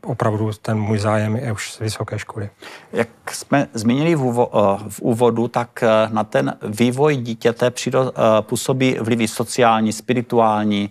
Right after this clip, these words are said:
Speaker 2: vlivy samotného prostředí. A pojďme tedy chronologicky probrat jednotlivé fáze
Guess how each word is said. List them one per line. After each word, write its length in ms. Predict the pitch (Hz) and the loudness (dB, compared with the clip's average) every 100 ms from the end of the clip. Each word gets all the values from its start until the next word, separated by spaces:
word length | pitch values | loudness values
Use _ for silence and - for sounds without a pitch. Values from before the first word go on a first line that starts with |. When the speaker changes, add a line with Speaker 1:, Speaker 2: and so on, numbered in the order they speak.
| _ | _
Speaker 2:
vlivy 240 | 110 117 120 | 0 0 0
samotného 600 | - 120 123 - 123 120 | 2 2 2 0 0 0
prostředí. 600 | 110 107 - 107 110 127 - - | 0 -4 -2 0 0 -2 -6 -6
A 80 | 92 | 0
pojďme 280 | 127 139 156 | 0 2 2
tedy 260 | 170 180 - - | 2 0 -4 -10
chronologicky 760 | - 135 143 151 160 - 175 | 0 2 4 2 0 -2 -4
probrat 600 | 156 127 123 135 147 143 - | 2 2 2 2 2 0 -2
jednotlivé 640 | 120 135 131 139 147 151 | 2 2 0 2 4 2
fáze 640 | - 104 104 110 110 123 | 2 2 4 4 4 2